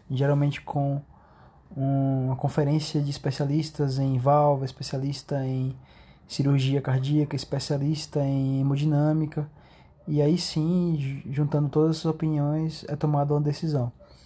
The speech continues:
Uma decisão bem complexa de se tomar. Ficamos por aqui. No próximo episódio vamos falar sobre transplante cardíaco.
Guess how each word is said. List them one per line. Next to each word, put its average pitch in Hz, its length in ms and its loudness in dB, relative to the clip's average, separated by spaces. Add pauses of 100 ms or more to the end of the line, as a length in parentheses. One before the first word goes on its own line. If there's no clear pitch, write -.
(460)
Uma 123 80 -4
decisão 139 380 0
bem 143 260 2
complexa 139 500 0
de 139 100 -6
se - 100 -14
tomar. 131 340 -2 (1160)
Ficamos 135 320 -2
por 147 180 4
aqui. 151 420 -2 (720)
No 135 80 -6
próximo 143 300 0
episódio 139 580 0
vamos 139 320 -4
falar 135 380 2
sobre 131 600 -4
transplante 143 500 -2
cardíaco. 127 640 -2